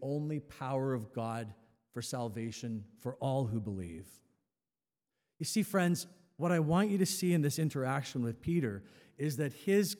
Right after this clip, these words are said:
confidence, his hope, had nothing to do with himself.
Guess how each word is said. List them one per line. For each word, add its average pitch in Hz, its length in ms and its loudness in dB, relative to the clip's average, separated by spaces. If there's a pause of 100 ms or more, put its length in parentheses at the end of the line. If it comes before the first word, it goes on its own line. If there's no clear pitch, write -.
confidence, 143 720 -2
his 135 220 -2
hope, - 500 2 (360)
had 175 220 2
nothing 214 380 4
to 190 80 8
do 185 160 8
with 196 160 8
himself. 175 680 0